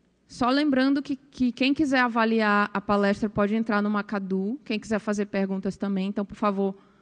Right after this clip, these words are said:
ah, esse feedback de vocês é importante pra mim, tanto de perguntas quanto de avaliação.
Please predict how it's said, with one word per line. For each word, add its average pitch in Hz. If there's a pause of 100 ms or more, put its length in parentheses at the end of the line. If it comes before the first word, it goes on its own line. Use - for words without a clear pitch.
(220)
ah, 196
esse 214
feedback 214
de 220
vocês 202
é 196
importante 196
pra 196
mim, 190 (300)
tanto 214
de 202
perguntas 202
quanto 208 (260)
de 202
avaliação. 208